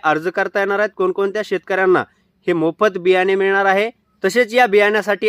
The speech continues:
अर्ज कशा पद्धतीने करायचा याच्या संदर्भातली सविस्तर अशी माहिती या व्हिडिओच्या माध्यमातून आपण जाणून घेण्याचा प्रयत्न करणार आहोत.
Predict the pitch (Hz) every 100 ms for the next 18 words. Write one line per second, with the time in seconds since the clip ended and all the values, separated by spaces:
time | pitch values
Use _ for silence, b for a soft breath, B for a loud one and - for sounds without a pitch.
0 | - 170 180 208 208 214 220 196 208 214
1 | 214 208 196 185 214 196 180 214 - 208
2 | 208 214 202 220 - 196 208 - 220 196
3 | 202 196 180 165 107 _ 147 190 202 208
4 | 214 202 220 202 175 190 190 185 165 -
5 | 160 196 180 175 185 190 190 196 214 196
6 | 180 180 196 180 190 196 190 208